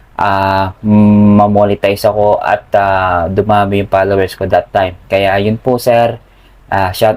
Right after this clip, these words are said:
out po sa'yo here. I hope this, ah, itong video na to maging inspiration po para po sa lahat ng mga viewers ko po dito.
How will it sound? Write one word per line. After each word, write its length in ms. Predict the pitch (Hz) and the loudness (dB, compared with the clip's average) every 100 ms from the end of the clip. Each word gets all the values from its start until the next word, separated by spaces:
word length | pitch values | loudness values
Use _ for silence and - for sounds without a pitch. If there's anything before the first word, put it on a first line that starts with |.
| - | -2
out 160 | 107 | -2
po 80 | 113 | -4
sa'yo 200 | - 101 95 | -2 -2 -2
here. 400 | 113 113 110 - _ _ _ | -2 0 -4 -10 _ _ _
I 140 | 98 110 | -4 0
hope 260 | 127 127 _ _ - | -2 -4 _ _ -4
this, 400 | 107 113 - 120 | -2 -2 -2 0
ah, 720 | 110 104 101 95 92 90 85 90 | 2 2 0 0 -2 -2 -4 -6
itong 320 | 92 117 101 | -2 -2 0
video 240 | 113 113 117 | -2 0 0
na 160 | 107 | 0
to 320 | - 110 107 | 0 0 0
maging 320 | 107 98 101 - | -2 -4 -4 -2
inspiration 800 | 123 127 - 110 107 104 107 104 | -2 -2 -2 -2 0 -2 -8 -4
po 160 | 107 | -4
para 320 | 101 101 101 | -2 -2 -2
po 160 | 98 101 | -4 -4
sa 160 | 101 92 | -2 -2
lahat 320 | 120 135 - 117 | -2 -4 -4 -4
ng 80 | |
mga 180 | 107 104 101 | -2 -2 -2
viewers 380 | 110 107 107 - | 0 2 0 -2
ko 80 | 101 | -6
po 180 | 104 | -4
dito. 460 | 98 101 98 113 | -2 -2 0 0